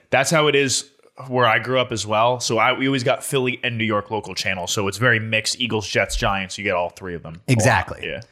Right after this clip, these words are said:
Speaker 2: People are always like, "Oh, you grew up in Pennsylvania. Why aren't you an Eagles fan?" I'm like, "I don't know. Like,
Speaker 1: Yeah.
Speaker 2: fuck off."
Speaker 1: Yeah.
Speaker 2: When did, when did you sign a,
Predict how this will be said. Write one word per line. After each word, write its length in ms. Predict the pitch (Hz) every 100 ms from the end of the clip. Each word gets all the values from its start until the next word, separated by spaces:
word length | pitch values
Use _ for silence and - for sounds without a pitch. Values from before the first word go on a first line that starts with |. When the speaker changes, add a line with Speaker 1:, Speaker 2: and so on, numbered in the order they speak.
| _
Speaker 2:
People 220 | - 170
are 100 | 160
always 300 | 127 127 123
like, 160 | 117 107 - - _ _
"Oh, 160 | 143 135
you 140 | 123
grew 180 | 131 180
up 80 | 160
in 100 | 151
Pennsylvania. 640 | 160 175 110 123 175 151
Why 200 | 95 123
aren't 120 | 135
you 100 | 139
an 100 | 127 -
Eagles 340 | 156 139 104
fan?" 360 | - 90 - 82 _ _ _ _ _
I'm 60 | 127
like, 260 | 127 120
"I 60 | 156
don't 140 | 185
know. 320 | 98 95 160 156 -
Like, 120 | 127
Speaker 1:
Yeah. 120 | 92 82
Speaker 2:
fuck 180 | 170
off." 420 | 196 180 - - -
Speaker 1:
Yeah. 280 | - 85 60 - _ _ _ -
Speaker 2:
When 120 | 147
did, 240 | 170 151
when 140 | 147 165
did 160 | 175
you 100 | 160
sign 360 | 147 - 156 156
a, 380 | 151 139 131